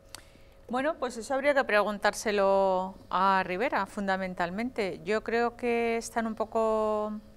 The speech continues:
preocupados por esa tendencia a la baja. Eh, creo que piensa que tiene, vamos, creo que pensará que tiene más opciones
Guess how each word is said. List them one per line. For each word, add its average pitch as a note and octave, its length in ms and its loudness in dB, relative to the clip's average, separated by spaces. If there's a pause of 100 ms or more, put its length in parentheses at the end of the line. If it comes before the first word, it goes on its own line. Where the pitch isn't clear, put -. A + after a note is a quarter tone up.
(680)
preocupados A#3 680 4
por G3 180 -4
esa G#3 540 0
tendencia G3 880 -2
a - 180 -4
la F3+ 80 0
baja. A3+ 440 2 (540)
Eh, F3+ 460 2
creo G3+ 340 4
que G#3 140 -2
piensa G#3 500 -2
que G3 120 -4
tiene, F#3+ 480 -4 (120)
vamos, F#3 320 2
creo G3 280 4
que E3+ 100 0
pensará E3 480 2
que - 100 -6
tiene E3 280 -10
más F3 320 -4
opciones F3+ 600 -8